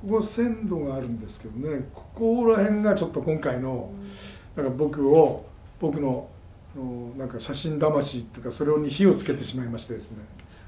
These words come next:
Speaker 1: この後出てくると思うんですけど、<clears throat> いいよね。
Speaker 2: 美しい城ですね。
Speaker 1: あ、すごいいいですね。
Speaker 2: ね。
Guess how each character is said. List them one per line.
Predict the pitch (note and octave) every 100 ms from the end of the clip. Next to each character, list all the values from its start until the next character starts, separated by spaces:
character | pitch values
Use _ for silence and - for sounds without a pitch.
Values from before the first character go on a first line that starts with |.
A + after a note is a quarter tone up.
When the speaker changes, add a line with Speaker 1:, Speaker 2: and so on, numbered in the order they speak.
| - -
Speaker 1:
こ | D3+
の | D3+
後 | C#3 A#2 - - - - - - -
出 | D#3+
て | D3
く | C3+
る | A#2
と | B2+
思 | C3
う |
ん | A#2+
で |
す | -
け | B2
ど、 | B2 A2+ - -
<clears throat> | - - - - - - - - - - - - - - - - - - - - - - - - - - - - - - - - - - - - - - -
い | A#2
い | -
よ | B2+
ね。 | A#2+ - - - - - - - - - - - - - - - -
Speaker 2:
美 | C#3+
し | - D#3+
い |
城 | - C3 A#2
で | -
す | -
ね。 | D#3+
Speaker 1:
あ、 |
す | - D#3
ご | E3+ F#3
い |
い | C#3+
い |
で |
す | C3+ B2+
ね。 |
Speaker 2:
ね。 | C#3